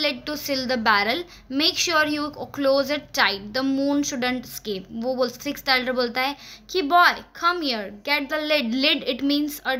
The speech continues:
वो जो उसका ढक्कन होता है, वो लिड पैक करने के लिए वो लेके आते हैं। वो बोलता है, "Make sure that,"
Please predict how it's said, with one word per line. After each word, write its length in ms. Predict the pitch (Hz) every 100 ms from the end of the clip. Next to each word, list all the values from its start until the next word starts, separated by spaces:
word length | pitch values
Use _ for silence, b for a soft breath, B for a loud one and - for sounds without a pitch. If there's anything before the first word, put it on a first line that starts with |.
| 226
वो 260 | 233 262 269
जो 120 | 254
उसका 200 | 269 277
ढक्कन 460 | 254 220 - 285 285
होता 220 | 247 240
है, 200 | 254 320
वो 240 | 269 277
लिड 400 | 254 247 233 208
पैक 320 | - 226 226 -
करने 220 | 233 233
के 80 | 247
लिए 100 | 247
वो 60 |
लेके 260 | 247 226 247
आते 180 | 233 277
हैं। 80 |
वो 60 | 302
बोलता 200 | 262 247
है, 60 | 285
"Make 260 | 277 311
sure 280 | - 311 277
that," 180 | 247